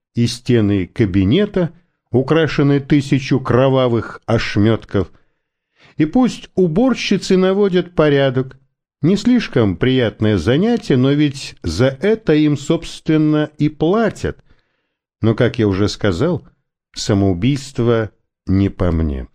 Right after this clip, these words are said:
Впрочем, непонятно почему, скорее всего, из-за морально-философских пережитков, заставляющих меня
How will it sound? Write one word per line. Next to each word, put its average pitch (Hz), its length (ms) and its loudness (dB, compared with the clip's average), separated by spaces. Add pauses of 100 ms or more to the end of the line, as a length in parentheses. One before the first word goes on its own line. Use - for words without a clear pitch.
(680)
Впрочем, 214 760 0
непонятно 185 680 2
почему, 196 500 0
скорее 208 400 0
всего, 202 360 0
из-за 165 520 0
морально-философских 170 1400 0
пережитков, 170 760 0
заставляющих 147 880 0
меня 147 480 0